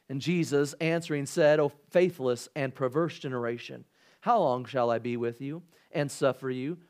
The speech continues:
Bring thy son hither." Mark chapter eight and verse number thirty-eight, "Whoso there, the, whoso therefore, whosoever therefore shall be ashamed of me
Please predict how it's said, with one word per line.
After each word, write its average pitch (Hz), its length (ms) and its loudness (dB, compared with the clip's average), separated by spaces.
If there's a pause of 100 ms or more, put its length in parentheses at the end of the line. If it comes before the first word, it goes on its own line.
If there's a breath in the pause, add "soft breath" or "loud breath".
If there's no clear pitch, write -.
Bring 147 380 -2
thy 139 220 2
son 139 280 -6
hither." 135 440 -6 (340 soft breath)
Mark 220 200 0
chapter 156 340 2
eight 139 180 2
and 127 100 -2
verse 131 200 -2
number 127 160 -4
thirty-eight, 123 600 -2 (340 soft breath)
"Whoso 190 340 0
there, 143 320 4
the, 151 320 4
whoso 170 640 0
therefore, 143 640 0 (180 soft breath)
whosoever 202 320 2
therefore 165 380 2 (160 loud breath)
shall 156 240 0
be 151 140 2
ashamed 180 420 -2
of 180 100 -4
me 127 300 -6